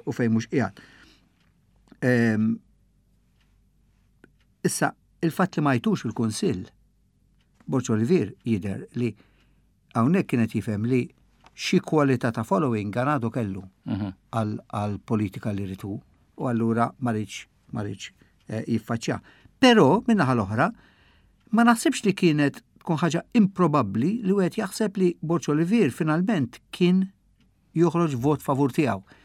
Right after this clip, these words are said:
Speaker 1: Issa jekk joħroġ favur, fa-, vot qawwi favur tiegħu, isaħħar pożizzjoni tiegħu. Però jekk ikun vot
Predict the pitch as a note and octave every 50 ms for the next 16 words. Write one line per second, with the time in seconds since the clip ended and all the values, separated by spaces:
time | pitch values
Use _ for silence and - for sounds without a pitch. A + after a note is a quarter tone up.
0 | _ - - _ _ _ - D3 - - C3 A#2+ - C#3 B2+ A2+ B2 A#2 G#2+ B2
1 | A2+ A#2 - - _ _ _ _ _ _ _ _ _ _ _ _ - - B2+ A2+
2 | - _ _ _ - - - - A#2+ A2+ A2+ G#2 G2+ - - _ - - B2+ A#2
3 | A2 A2 G2+ - A2 F#2+ G#2+ A2 A2 - C4+ B3 G3+ F3 C#3+ - C3+ - D3+ C#3
4 | B2 - A2+ A2+ B2+ - - B2+ A2+ - G#2+ G2+ F#2 - - - _ _ - -
5 | G3+ F#3 D#3 - - F#3 G3+ G3 - F3 D3+ D#3+ D3 A#2 G2 A#2+ C#3+ C3+ A#2+ A#2
6 | - -